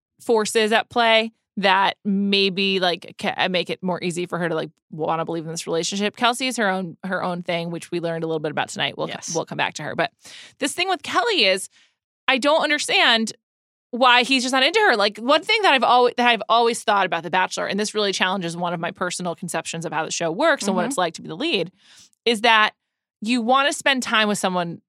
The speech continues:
Speaker 1: that it's easy to be with them because there's so much drama, particularly this season, that the person who is the most fun and drama-free kinda gets to go far, even if there's not a real connection there. I mean, just my personal life, I love to fight. So, like, I,
Speaker 2: Sure.
Speaker 1: I, you know, I under-, I re-,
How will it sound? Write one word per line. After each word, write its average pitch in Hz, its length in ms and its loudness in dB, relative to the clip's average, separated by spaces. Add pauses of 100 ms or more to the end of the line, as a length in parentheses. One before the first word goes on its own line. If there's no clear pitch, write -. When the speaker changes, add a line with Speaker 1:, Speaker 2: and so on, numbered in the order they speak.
Speaker 1:
that 185 160 2
it's - 260 -6
easy 180 360 -4
to 156 60 -4
be 143 180 -6
with 151 140 -8
them - 200 -8
because 180 240 -4
there's 190 220 0
so 233 320 2
much 262 260 0
drama, 147 380 -2
particularly 170 440 -8
this 165 140 -12
season, - 380 -10 (280)
that 185 380 4 (240)
the 196 120 0
person 240 640 0 (240)
who 208 300 2
is 185 160 0
the 196 80 -2
most 190 380 0
fun 170 280 2
and 165 100 -2
drama-free 165 540 -2
kinda 165 260 -4
gets 160 220 -6
to 170 60 -6
go 170 120 -2
far, 160 360 0
even 175 240 -4
if 165 80 -6
there's 156 120 -8
not 156 140 -2
a 147 60 -2
real 156 120 -2
connection 160 440 -4
there. 277 200 2
I 202 80 2
mean, 170 220 -4 (160)
just 190 160 -6
my 170 80 -2
personal 175 320 -4
life, 185 100 0
I 185 40 0
love 160 160 0
to 170 80 -14
fight. 131 320 -4
So, - 100 -6
like, 143 320 -4
I, 165 60 0
Speaker 2:
Sure. 180 240 -2
Speaker 1:
I, 165 140 2 (100)
you 202 100 -2
know, 165 60 0
I 143 200 0
under-, 196 220 0
I 220 60 0
re-, 190 180 -6